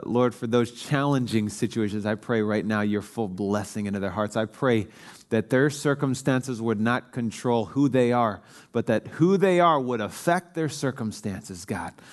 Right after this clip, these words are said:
So I pray that the joy of the Lord would fill their soul, that it would dominate their heart, that it would fill their mind today, God. And I pray, Lord, for all of us in this place who are in a receiving posture right now, I pray that you would bless us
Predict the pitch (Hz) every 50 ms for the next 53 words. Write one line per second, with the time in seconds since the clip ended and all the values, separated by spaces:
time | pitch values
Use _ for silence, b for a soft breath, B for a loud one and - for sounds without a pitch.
0 | B B B B - 139 123 123 - - 160 143 139 127 120 - 120 110 98 92
1 | 92 107 135 180 208 214 208 202 196 196 180 180 175 156 139 131 131 120 - -
2 | - 143 131 120 113 117 107 - - - 117 104 101 110 107 104 98 - _ _
3 | b b b b b b b - 131 131 135 143 143 131 113 95 135 127 123 127
4 | 127 131 127 127 120 117 - 123 113 - - 101 98 98 113 110 - - _ B
5 | B B B B B 127 135 143 147 160 160 139 - - - - 143 143 143 135
6 | 135 135 123 110 104 104 104 110 113 113 113 107 - - 117 101 101 95 95 95
7 | 101 95 - - - - - - _ _ _ _ _ _ _ _ _ _ _ _
8 | - - - 127 135 143 156 143 147 - 160 151 147 139 131 131 131 120 - -
9 | 131 120 117 127 143 151 151 143 135 117 120 107 - - 123 120 123 110 - -
10 | - 123 110 101 98 - - - B B B B B B B - 147 143 135 127
11 | 123 120 113 117 107 - - - 143 147 139 143 127 113 - - 123 110 101 -
12 | - - 117 104 104 104 104 - 101 101 92 87 85 - B B B B B B
13 | B 110 131 127 - 160 143 139 123 131 131 131 127 127 120 107 104 98 123 120
14 | 127 143 147 143 - - - 120 104 - - -